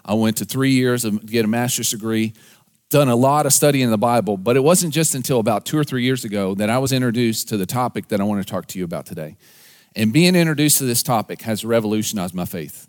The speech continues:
It has revolutionized the way I look at the Bible. It's revolutionized the way I interact with the world. And I pray that you'll catch a little bit of that today, and it will bless you the way it's blessed me. So we're gonna look today at Acts chapter two. Uh, this is the first recorded Christian sermon.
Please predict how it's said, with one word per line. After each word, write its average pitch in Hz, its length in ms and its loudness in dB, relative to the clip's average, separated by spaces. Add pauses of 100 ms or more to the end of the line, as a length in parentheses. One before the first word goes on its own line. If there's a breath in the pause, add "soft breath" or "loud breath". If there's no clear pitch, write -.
It 107 120 -4
has 101 100 -6
revolutionized 123 680 0
the 107 80 -2
way 101 140 4
I 98 60 2
look 98 160 -2
at - 40 -16
the 90 80 -10
Bible. 110 360 -2
It's 110 120 -10
revolutionized 120 640 -2
the 104 80 -2
way 110 240 2
I 107 60 -2
interact 104 300 -2
with 92 100 -8
the 101 60 -6
world. 104 280 -2 (360 soft breath)
And 117 120 -4
I 117 80 0
pray 131 440 0
that 104 160 -4
you'll 131 140 0
catch - 260 -2
a 113 40 0
little 123 240 2
bit 123 200 2
of 110 80 0
that 113 180 0
today, 95 440 -2 (340 loud breath)
and 110 160 2
it 120 160 4
will 107 240 2
bless 110 500 -2
you 95 280 0
the 101 120 -10
way 95 160 2
it's 90 100 0
blessed 90 300 -4
me. 80 200 -8 (360 loud breath)
So - 120 -2
we're 165 100 4
gonna 165 100 4
look 160 200 4
today 120 360 2 (100)
at - 180 -2
Acts 139 300 -2
chapter 127 320 -2
two. 95 400 -2 (420 soft breath)
Uh, 107 140 0
this 151 380 4
is 123 460 2
the 117 100 0
first 147 420 0
recorded 120 560 -2
Christian 110 380 -8
sermon. 90 400 -10